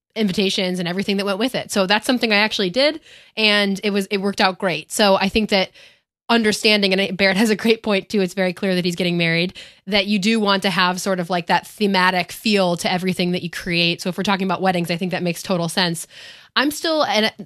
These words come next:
kind of to piggyback on what Corbett just said, I'm still kind of, like, in the back of my mind brainstorming.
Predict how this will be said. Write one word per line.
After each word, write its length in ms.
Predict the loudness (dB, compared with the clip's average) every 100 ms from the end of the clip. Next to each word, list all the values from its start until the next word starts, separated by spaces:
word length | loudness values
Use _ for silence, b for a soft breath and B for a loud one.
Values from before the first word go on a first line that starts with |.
| -20 -2
kind 160 | 0 0
of 60 |
to 100 | 2
piggyback 400 | 2 4 4 2
on 80 | 0
what 140 | 0
Corbett 260 | 0 2 2
just 160 | 0 0
said, 280 | 2 2 B B B -2
I'm 100 | -2
still 180 | 0 0
kind 180 | 2 4
of, 60 |
like, 180 | 4 2
in 140 | 0
the 60 | 2
back 200 | 2 2
of 60 | 2
my 180 | 2
mind 320 | 2 0 0 0
brainstorming. 840 | 0 0 0 0 0 0 0